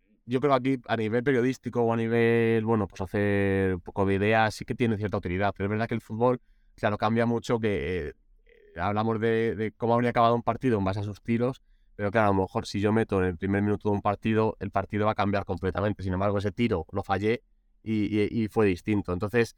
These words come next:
es cierto que es difícil. Yo creo que sobre todo aquí, eh, tenemos que entender que cuando aporta valor el, el dato en este tipo de, eh, métricas es cuando hay muchísima información.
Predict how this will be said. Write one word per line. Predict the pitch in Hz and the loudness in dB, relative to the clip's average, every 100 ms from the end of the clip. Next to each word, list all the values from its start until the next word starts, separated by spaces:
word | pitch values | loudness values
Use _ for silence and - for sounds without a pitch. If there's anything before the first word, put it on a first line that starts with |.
| _ _ _ _ | _ _ _ _
es | - 127 | -4 -2
cierto | - 139 - 139 135 | 0 -2 0 0 2
que | 131 | 2
es | |
difícil. | 120 - 104 90 78 - | 0 -2 -6 -6 -10 -6
Yo | 120 | -6
creo | 131 143 143 | 0 0 0
que | 143 | 0
sobre | 127 113 | 0 0
todo | 120 127 139 | 0 0 -2
aquí, | - 104 - 117 127 - | -2 -4 -2 0 0 0
eh, | 113 | -2
tenemos | 101 107 117 | 0 0 0
que | 123 | 0
entender | 123 117 120 117 | -2 0 0 -2
que | 113 101 90 - _ _ _ _ _ _ _ - | -2 -2 -4 -10 _ _ _ _ _ _ _ -4
cuando | 104 101 | -2 0
aporta | 98 113 123 | 0 -2 0
valor | 120 117 113 | 2 2 2
el, | 110 104 101 | 2 0 -2
el | - 98 95 | -2 -2 0
dato | 107 107 104 | 0 0 2
en | 104 | 2
este | 98 - | -2 -8
tipo | - - 95 | -10 -2 0
de, | 95 95 98 | 2 2 2
eh, | |
métricas | 98 101 104 107 | 0 -2 -4 -6
es | 107 | -4
cuando | 101 101 | 0 0
hay | |
muchísima | 104 - - | 0 -4 -6
información. | 92 - 90 82 101 85 | -6 -4 -4 -4 -2 -4